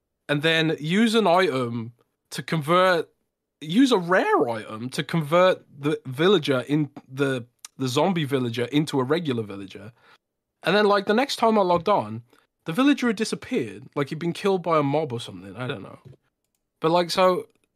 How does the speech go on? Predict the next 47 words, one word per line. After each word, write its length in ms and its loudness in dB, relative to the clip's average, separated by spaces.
so 180 0
it 80 -4
kind 200 2
of 60 0
streamlines 600 2
that 160 -4
sort 220 -2
of 80 -6
whole 340 0
fantasy 720 -4
of 100 -12
having 520 -4
a 40 -8
little 320 0
base 640 -6
a 60 -4
little 260 4
army 420 2
of 140 -10
dudes 600 -6
doing 300 4
your 120 2
bidding. 480 -4
It 80 -8
streamlines 540 2
that 80 0
whole 180 0
process. 520 -4
And 140 -4
kind 220 2
of 120 -2
a 60 -6
lot 220 2
of 140 -2
the, 280 2
a 60 -4
lot 140 4
of 160 2
the 80 -6
features 440 -6
in 80 0
Pokemon 440 -2
that 100 -10
people 300 -6
want 420 2
to 140 -8
see 520 -2